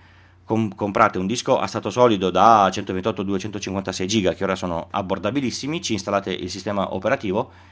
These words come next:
e i vostri dati li tenete sul disco normale, perché poi la lentezza del, del P C è, è, è data dall'accesso dei dati al sistema operativo che lui legge di continuo. Se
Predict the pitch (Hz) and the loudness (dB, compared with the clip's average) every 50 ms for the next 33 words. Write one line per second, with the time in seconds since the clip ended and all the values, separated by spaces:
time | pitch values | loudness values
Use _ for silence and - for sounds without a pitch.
0 | _ _ - 104 110 107 101 104 101 95 - - 104 82 - - 107 98 95 92 | _ _ -4 0 0 0 2 0 0 0 0 -2 -2 -2 -2 -4 -4 -2 -2 -4
1 | 95 90 82 - 92 92 - 92 85 80 78 - - 90 90 87 85 87 78 73 | -4 -8 -6 -8 -10 -8 -6 -8 -6 -6 -10 -10 -8 -8 -8 -6 -4 -6 -6 -6
2 | 73 78 80 85 82 - - - - 87 85 82 87 87 85 87 87 90 92 95 | -8 -12 -12 -14 -14 -14 -14 -12 -10 -10 -8 -6 -6 -4 -4 -4 -6 -6 -6 -8
3 | 90 90 - - 92 90 87 85 85 85 85 82 80 80 82 - - - 113 - | -8 -8 -6 -6 -6 -6 -4 -6 -6 -4 -4 -4 -6 -6 -10 -12 -8 -6 -6 -6
4 | - 101 95 - - 90 82 - - 95 92 92 - _ _ _ _ - - 98 | -6 -8 -8 -8 -6 -8 -8 -6 -6 -8 -8 -8 -12 _ _ _ _ -10 -10 -10
5 | - - _ - 110 113 101 107 95 85 85 - - 95 92 92 - - - - | -10 -10 _ -4 -2 0 4 4 4 4 2 0 0 0 0 -2 -6 -18 -20 -20
6 | - - - - - - - - - - - - - - - 95 101 95 95 92 | -20 -20 -20 -20 -20 -20 -20 -20 -20 -20 -20 -20 -20 -12 -4 0 0 2 2 2
7 | 92 92 92 98 101 - - - 101 90 - - - 104 98 98 98 90 90 87 | 0 0 0 0 0 0 -2 -6 -6 -6 -8 -4 -2 0 0 0 0 -2 -2 -4
8 | 87 85 90 85 85 - 98 95 92 87 82 - 87 82 - 85 82 87 82 - | -4 -2 -2 -2 -4 -2 -4 -2 -2 -2 -4 -6 -12 -10 -10 -8 -6 -6 -8 -8
9 | - 82 87 82 80 80 87 80 76 78 76 76 78 - - - 82 80 78 78 | -10 -10 -8 -8 -8 -6 -8 -10 -8 -8 -10 -10 -12 -16 -14 -14 -12 -12 -12 -12
10 | 78 82 82 - 87 _ _ _ _ _ _ _ _ - 92 92 90 87 85 92 | -14 -14 -16 -18 -20 _ _ _ _ _ _ _ _ -8 -4 -2 -2 -2 0 0
11 | 95 90 82 78 90 95 85 87 82 - 87 85 - - 90 82 85 80 80 80 | 0 0 0 0 -2 -2 -2 -2 -6 -6 -8 -8 -6 -6 -6 -4 -4 -6 -8 -10
12 | - - - - 92 92 90 87 87 - | -12 -12 -6 -4 -2 -2 -2 -4 -6 -8